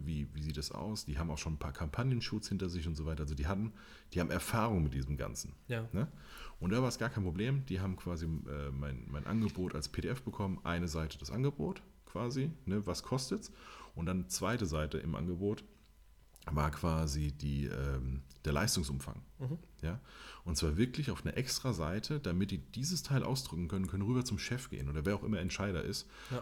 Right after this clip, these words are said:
Speaker 1: und müssen nicht sagen, ja, ich glaub, das stand in der Mail und das
Speaker 2: Ja,
Speaker 1: stand
Speaker 2: ja,
Speaker 1: in der
Speaker 2: ja.
Speaker 1: Mail, sondern Stichpunkte, es gibt, was weiß ich, so viel Bilder in der Auflösung innerhalb dieses Zeitraums über diese Plattform. Fertig.
Speaker 2: Fertig. Ja.
Speaker 1: Und dann haben die diese acht Punkte auf,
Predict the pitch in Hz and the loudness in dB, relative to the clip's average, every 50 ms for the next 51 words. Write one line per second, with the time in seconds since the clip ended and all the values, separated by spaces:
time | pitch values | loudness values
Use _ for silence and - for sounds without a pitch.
0 | - - 90 90 98 107 101 107 110 110 - - 104 95 90 85 87 - - - | 0 4 6 6 8 6 8 8 6 6 8 6 4 4 4 4 2 2 0 -2
1 | - 98 - - - 117 - - - 90 82 73 78 78 73 69 73 78 80 80 | -2 -4 -2 0 -2 0 0 2 2 2 2 2 2 2 2 2 2 2 2 2
2 | 73 - - - - 73 71 76 76 76 78 85 98 95 - - 98 110 113 104 | 2 0 0 2 2 2 2 2 2 2 2 2 2 0 2 4 4 4 4 4
3 | 98 107 107 - - - - - - 123 123 127 - - 117 117 107 - 113 113 | 2 0 -4 -8 -12 -10 -8 0 2 4 4 4 2 2 0 2 2 0 0 0
4 | 113 123 - - - 80 - - 101 101 98 - - - 87 73 - 78 71 71 | 0 -4 -6 -2 -2 -2 0 2 0 0 0 -2 -6 -4 -2 -2 -2 -2 -2 -2
5 | 80 90 - - - - - 95 92 - - 95 - - 98 101 101 110 107 107 | -2 -4 -4 -6 -8 -6 0 0 0 2 2 0 2 4 2 4 4 4 2 2
6 | 101 - - 90 80 73 87 87 73 71 98 95 - 95 90 90 82 - 90 90 | 2 0 0 0 0 2 2 2 4 2 0 2 2 4 4 4 4 2 0 2
7 | 87 90 87 - 95 92 90 82 82 78 - 82 76 76 78 76 - - 85 82 | 2 0 0 2 2 2 4 4 2 2 0 0 -2 0 0 -2 -2 0 0 0
8 | 85 - 76 82 85 82 82 85 85 82 - - - - - 85 82 82 87 90 | 0 -2 -2 -2 0 2 2 0 0 -2 -4 -8 -10 -14 -10 -8 -6 -2 0 2
9 | 73 78 73 73 69 71 73 69 - - - - - 67 - - - - - - | 2 4 2 2 0 0 -2 -2 -2 -4 -6 -6 -6 -8 -12 -14 -18 -20 -18 -10
10 | - - 73 67 - 113 - - 127 - - - - - - - - - - - | -4 -2 -2 -2 -2 -4 -4 -6 -10 -10 -12 -14 -14 -14 -14 -10 -10 -10 -10 -10
11 | - - - - - - 92 92 80 92 90 98 95 92 60 92 113 123 127 127 | -14 -16 -18 -14 -4 0 0 2 2 4 4 4 4 4 2 2 4 4 4 4
12 | 123 113 101 87 92 - - 117 - - - - 127 131 131 - 110 117 117 - | 4 2 2 2 2 0 0 -2 -2 -4 0 2 2 2 4 2 2 0 0 -2
13 | - - 92 - - - - - | -4 -4 -4 -4 -4 -6 -10 -10